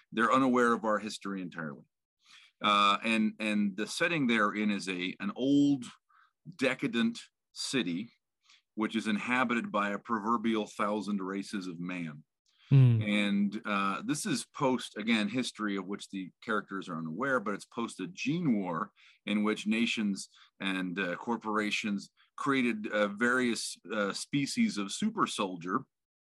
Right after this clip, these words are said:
Speaker 1: to fight each other, right? So, uh,
Speaker 2: As
Speaker 1: so
Speaker 2: they do.
Speaker 1: As, as they do. So, uh, so, so it looks sort of like Star Wars, like Mos Eisley, right? Like Mos Eisley, a wretched hive of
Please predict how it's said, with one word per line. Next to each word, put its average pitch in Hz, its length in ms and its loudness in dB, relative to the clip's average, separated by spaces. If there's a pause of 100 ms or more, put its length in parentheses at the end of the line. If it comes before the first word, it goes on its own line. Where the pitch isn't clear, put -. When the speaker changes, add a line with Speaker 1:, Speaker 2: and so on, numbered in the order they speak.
(420)
Speaker 1:
to 107 80 2
fight 123 240 4
each 104 180 2
other, 76 240 -6 (140)
right? 92 240 -4 (400)
So, 120 600 6
uh, 101 600 4
Speaker 2:
As 139 180 10
Speaker 1:
so 131 140 12
Speaker 2:
they 123 60 8
do. 120 260 8 (420)
Speaker 1:
As, 127 220 6
as 139 220 4
they 113 140 0
do. 87 160 -6 (360)
So, 151 520 6
uh, 120 640 8
so, 156 480 4
so 160 380 4 (160)
it 165 120 2
looks 220 280 0
sort 277 340 2
of 175 100 0
like 123 360 -2 (640)
Star 165 400 4
Wars, 87 360 -2
like 110 240 0
Mos 127 280 4
Eisley, 113 500 0
right? 101 260 -2
Like 110 200 -4
Mos 131 260 4
Eisley, 117 380 2
a 101 40 -2
wretched 117 380 -2
hive 107 340 -2
of 98 120 -6